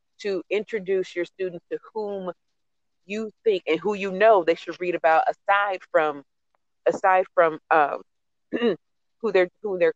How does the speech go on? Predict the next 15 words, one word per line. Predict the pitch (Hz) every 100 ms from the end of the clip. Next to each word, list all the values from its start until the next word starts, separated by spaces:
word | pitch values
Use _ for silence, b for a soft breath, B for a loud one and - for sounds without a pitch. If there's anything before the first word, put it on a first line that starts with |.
| -
currently | 180 165 -
teaching | 185 175
now? | 165 151
I'm | 143
sure, | - 240
I'm | 170 170
sure | _ 240 233
there's | 180 170
still, | - 190 175 -
uh, | 160
Nathaniel | 151 - 170 156 -
Hawthorne. | 190 185 - 180 175
I'm | 151
sure | - 208 190
Shakespeare, | - 190 185 _ - 185 180 175